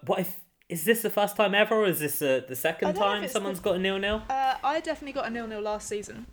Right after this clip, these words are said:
Speaker 1: Okay, yeah, nil-nil, Manchester United against Crystal Palace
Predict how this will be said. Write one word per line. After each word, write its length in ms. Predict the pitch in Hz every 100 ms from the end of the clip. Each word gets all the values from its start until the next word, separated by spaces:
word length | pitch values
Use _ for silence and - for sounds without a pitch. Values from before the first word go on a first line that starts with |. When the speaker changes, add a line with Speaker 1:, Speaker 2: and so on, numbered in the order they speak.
| -
Speaker 1:
Okay, 580 | 139 139 131 110 92 110 -
yeah, 400 | 139 165 107 -
nil-nil, 440 | 143 170 170 185 120
Manchester 540 | 131 139 151 143 -
United 400 | 139 139 131 139
against 300 | 139 135 -
Crystal 280 | 147 - 139
Palace 440 | 135 156 120 -